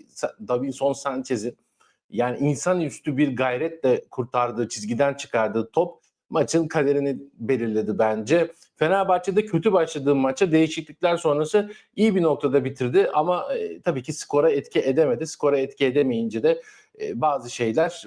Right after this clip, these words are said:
olmuyor ve Galatasaray maçı kazandı. Ben, e, şunu önce söyleyeyim. <clears throat> Okan Buruk maçtan sonra ne dedi? "Ben öncelikle maç öncesi iki te-, takım teknik direktörünün elimi sıkmasını isterdim. Maç sonu da aynı şekilde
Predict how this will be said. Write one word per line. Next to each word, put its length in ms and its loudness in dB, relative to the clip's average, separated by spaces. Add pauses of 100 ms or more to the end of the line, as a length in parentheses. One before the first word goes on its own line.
olmuyor 760 0
ve 220 4
Galatasaray 800 0
maçı 280 -4
kazandı. 520 0 (360)
Ben, 400 -2
e, 720 2
şunu 260 2
önce 300 2
söyleyeyim. 460 0 (220)
<clears throat> 200 -18
Okan 460 -2
Buruk 240 2
maçtan 380 0
sonra 320 -2
ne 160 0
dedi? 260 0 (840)
"Ben 220 4
öncelikle 640 0 (300)
maç 220 0
öncesi 320 0
iki 200 -4
te-, 300 -2
takım 280 0
teknik 340 -2
direktörünün 420 2
elimi 640 2
sıkmasını 520 0
isterdim. 520 0
Maç 200 0
sonu 240 0
da 60 4
aynı 200 0
şekilde 460 0